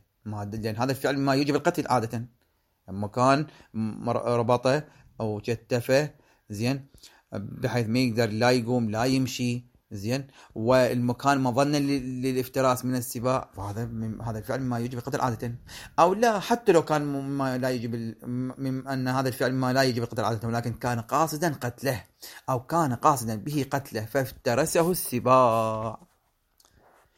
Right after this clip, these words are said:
فعليه القود على الضابطة، ما به أي كلام. نعم، لو، هذا هنا فد زيادة، لو ألقاه في أرض لم تكن مظنة للافتراس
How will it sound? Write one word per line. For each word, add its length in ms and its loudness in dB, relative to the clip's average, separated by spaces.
فعليه 540 4
القود 440 2
على 100 2
الضابطة، 560 -6
ما 220 0
به 220 -4
أي 120 2
كلام. 380 -10
نعم، 440 2
لو، 460 2
هذا 220 2
هنا 300 -4
فد 340 -10
زيادة، 460 -6
لو 420 6
ألقاه 680 8
في 280 -2
أرض 340 8
لم 460 0
تكن 480 -2
مظنة 420 0
للافتراس 500 -2